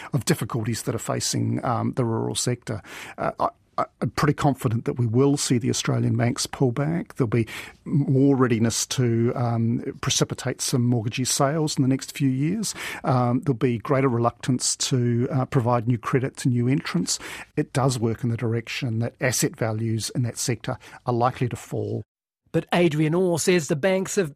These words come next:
Speaker 2: done this to themselves. Debt in agriculture has gone from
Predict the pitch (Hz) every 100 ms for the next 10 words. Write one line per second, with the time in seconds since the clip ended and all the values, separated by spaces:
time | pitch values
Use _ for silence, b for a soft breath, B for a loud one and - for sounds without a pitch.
0 | - 131 175 170 165 147 - 160 160 139
1 | - 214 202 170 117 - B B B -
2 | 131 180 143 156 185 165 160 160 170 -
3 | 185 151 147 135 170 170 170 - 175 165